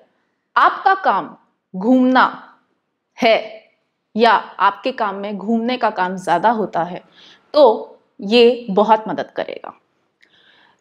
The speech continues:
तो अभी के लिए मैं अपनी जगह पर पूरी तरह खड़ी रहूंगी और आपको सिर्फ गिनती दूंगी। यदि आप किसी सुरक्षित जगह पे हैं, खुली जगह पे हैं, जहां आ-, आप आगे चल सकते हैं,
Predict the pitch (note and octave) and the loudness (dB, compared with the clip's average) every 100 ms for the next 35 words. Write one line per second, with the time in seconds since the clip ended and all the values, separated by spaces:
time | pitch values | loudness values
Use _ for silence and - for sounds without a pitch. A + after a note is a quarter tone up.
0 | _ F4 C4+ - - - A#3 F4+ A4+ E4 | _ 4 4 2 -2 0 4 6 4 4
1 | B3+ F#3 F3 F3+ - - C#4 - B3+ C#4+ | 2 2 -2 -4 -10 -2 0 2 2 4
2 | C#4 G3+ F#3+ G3 G3 E3 E3 - - D4+ | 4 2 2 2 2 0 0 -2 0 2
3 | D#4+ C4+ A#3 A3+ G#3 F3 F3+ F#3+ G3 A#3+ | 4 4 4 2 0 0 0 -4 -4 -6
4 | - _ - A#3+ D#4+ - A3 F#3+ - G3 | -6 _ 0 4 4 4 0 -2 -4 -8
5 | B3+ C4+ C#4+ B3 G#3 F#3+ G3 E3 D3 D3 | -6 -4 -4 -4 -8 -6 -8 -8 -8 -10
6 | - _ _ _ - G3+ A3 B3 C#4+ D#4 | -16 _ _ _ -4 2 2 2 0 -2
7 | - _ - G3+ G3 G3 - F3+ - F3 | -12 _ -4 -2 -2 -8 -10 -12 -8 0
8 | F3+ F#3 - A3+ B3+ A3 B3 A#3+ B3 B3+ | 0 0 -6 0 2 4 0 2 0 0
9 | B3+ - _ - C#4 D#4+ D#4+ B3+ A3+ A3 | -2 -6 _ -2 2 4 4 2 2 0
10 | G#3+ A3 A3 G3+ F#3+ G3+ A3+ A#3 - F3+ | -2 -4 -6 0 2 2 0 -2 0 0
11 | - F#3+ F#3 - F3+ F3 F3 G#3+ C#4 D#4 | 2 2 0 -2 -2 -2 0 0 2 -2
12 | D#4 D4+ D4+ | 0 -2 -2